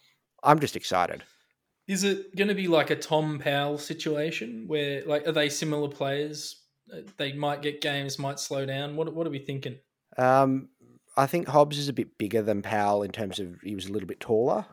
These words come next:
Speaker 1: um, and I think a little bit, had a little bit more muscle on him as well. But I think they, they play relatively similar styles. I, I haven't seen a lot of Hobbs, um, in terms of highlights,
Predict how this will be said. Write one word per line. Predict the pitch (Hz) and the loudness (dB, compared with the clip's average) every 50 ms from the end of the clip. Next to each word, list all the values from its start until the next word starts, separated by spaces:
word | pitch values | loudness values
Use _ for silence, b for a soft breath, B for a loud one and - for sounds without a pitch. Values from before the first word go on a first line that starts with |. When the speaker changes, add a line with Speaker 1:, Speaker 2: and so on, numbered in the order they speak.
| _ _ - | _ _ -8
Speaker 1:
um, | - 95 - 87 87 - - 87 85 90 90 - _ _ _ _ - | -6 -6 -4 -4 -6 -6 -6 -6 -8 -10 -12 -16 _ _ _ _ -10
and | - 98 | -8 -8
I | 90 | -6
think | - - 120 - 127 | -4 -4 -4 -2 -2
a | |
little | 113 101 90 87 | -2 -2 -2 -2
bit, | 80 92 87 85 - - - | -2 -2 -2 -4 -4 -8 -8
had | - 113 101 | -6 -6 -6
a | 92 | -4
little | 90 87 85 | -6 -8 -8
bit | 95 - - | -8 -10 -8
more | 95 92 | -8 -6
muscle | 92 87 87 - - 98 | -6 -6 -6 -6 -6 -8
on | 92 87 | -6 -6
him | 87 85 | -6 -8
as | 82 - - | -8 -8 -6
well. | 92 92 90 90 76 - 101 - - - _ | -6 -4 -2 -2 -2 -2 -2 -4 -6 -4 _
But | - 110 98 - - | 2 2 2 2 0
I | 95 95 | -2 -4
think | - - - 110 101 101 - - | -4 -6 -6 -6 -6 -6 -4 -2
they, | 107 95 87 85 85 85 85 80 - | -2 -2 0 0 -2 -4 -4 -8 -8
they | 90 92 90 87 | -4 -4 -2 -2
play | - - 95 90 85 85 85 82 80 - | -4 -4 -2 -2 -2 -2 -4 -6 -10 -12
relatively | 90 87 87 90 90 87 90 95 92 - 104 - 98 98 | -16 -14 -8 -4 -4 -4 -2 -4 -6 -10 -12 -12 -12 -10
similar | - - - 85 85 85 82 85 82 87 - _ _ _ _ _ _ _ _ _ _ | -10 -10 -10 -8 -8 -6 -4 -4 -4 -6 -6 _ _ _ _ _ _ _ _ _ _
styles. | - - - - - 101 95 95 92 90 85 80 - | -8 -8 -4 -2 0 0 0 0 -2 -2 -2 -2 -2
I, | 117 87 107 | -2 0 0
I | 120 | 2
haven't | 131 135 151 - - | 2 2 0 -2 -4
seen | - 113 104 104 | -4 -2 -2 -2
a | |
lot | 104 98 95 | -2 -2 -4
of | 95 - | -4 -4
Hobbs, | - 104 107 131 151 175 160 - - - _ _ - | -2 0 0 0 -2 -6 -12 -12 -12 -14 _ _ -10
um, | - 92 85 82 82 82 85 82 80 - _ _ _ _ _ _ _ _ _ - | -6 -6 -4 -4 -6 -6 -8 -10 -12 -14 _ _ _ _ _ _ _ _ _ -12
in | 98 90 | -10 -6
terms | - 95 90 85 90 | -4 -4 -6 -6 -8
of | 87 | -10
highlights, | - - 92 90 87 87 85 85 85 - - - - - | -4 0 2 2 2 2 2 0 0 -2 -6 -10 -10 -12